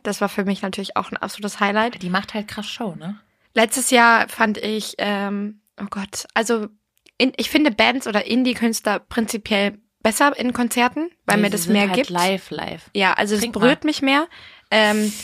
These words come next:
Speaker 1: zum Beispiel letztes Jahr war ich bei den Wombats, das war Hammer. Die Cooks dieses Jahr waren wieder Hammer, die liebe ich ja auch. Uh, Luke Pritchard.
Speaker 2: Aber
Speaker 1: Marry
Speaker 2: jetzt
Speaker 1: Me.
Speaker 2: mal, äh, noch mal zu den Cooks. Sind die over oder sind die over?
Speaker 1: Die sind nicht over. Was? Never.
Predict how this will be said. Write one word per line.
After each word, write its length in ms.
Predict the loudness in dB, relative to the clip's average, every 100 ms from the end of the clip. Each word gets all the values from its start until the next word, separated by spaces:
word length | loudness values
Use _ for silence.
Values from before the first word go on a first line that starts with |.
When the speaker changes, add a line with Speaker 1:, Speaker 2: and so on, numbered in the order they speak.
| -2
Speaker 1:
zum 120 | 0
Beispiel 220 | 2 4
letztes 260 | 4 2 2
Jahr 80 | 2
war 80 |
ich 80 | 2
bei 60 | 0
den 140 | 2
Wombats, 320 | 4 4 0
das 140 | -2 -2
war 120 | 2
Hammer. 180 | 4 2
Die 140 | 0
Cooks 320 | 0 0 0 0
dieses 320 | 0 0 0
Jahr 180 | 2 2
waren 140 | 0
wieder 220 | 0 0 0
Hammer, 320 | 0 0 -2
die 140 | -4
liebe 260 | -6 -6 -6
ich 120 | -8
ja 160 | -8 -8
auch. 240 | -10 -12
Uh, 300 | -8 -4 -4 -6 -8
Luke 180 | -8 -6
Pritchard. 500 | -6 -6 -8 -8 -12 -18 -20 -20 _
Speaker 2:
Aber 120 | -2 2
Speaker 1:
Marry 140 | 4
Speaker 2:
jetzt 120 | 4
Speaker 1:
Me. 60 | 2
Speaker 2:
mal, 200 | 2 2
äh, 360 | 0 0 0 -2
noch 100 | -2
mal 160 | -2 -2
zu 140 | -4
den 160 | -6 -6
Cooks. 280 | -10 -12 -6
Sind 140 | -6
die 120 | 0
over 360 | 0 2 0 0
oder 160 | 0
sind 180 | -4 -6
die 100 | -6
over? 280 | -8 -6 -10 -8
Speaker 1:
Die 80 | -4
sind 180 | 0 0
nicht 220 | 0 -2
over. 320 | -2 -2 -4
Was? 600 | -2 4 4 2 -6 -10 -14 -6
Never. 500 | -2 0 -2 -6